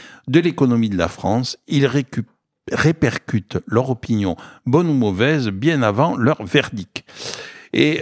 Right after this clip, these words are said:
euh, alors, à quoi ça sert, les agences ? Ben, c'est pour évaluer notre capacité d'emprunt. Mais nous, on a quand même une assez flatteuse réputation, parce qu'on a d'abord, euh,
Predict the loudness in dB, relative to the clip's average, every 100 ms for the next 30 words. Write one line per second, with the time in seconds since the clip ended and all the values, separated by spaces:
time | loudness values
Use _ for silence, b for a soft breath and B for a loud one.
0 | 0 2 2 2 2 2 4 2 2 2
1 | 2 0 0 0 2 2 2 0 0 -2
2 | 0 -2 -2 -4 -2 0 2 4 2 4
3 | 2 2 0 -4 -6 -2 -2 -2 -6 -4
4 | -2 0 0 0 0 -2 -4 B B B
5 | B B 2 4 4 4 4 2 2 2
6 | 2 2 2 0 -2 -4 -6 -8 -6 -6
7 | -4 -2 -2 -2 -6 -4 -6 -6 -2 -2
8 | 0 -2 -2 -4 -4 -4 -2 -2 -2 -6
9 | -8 -8 -10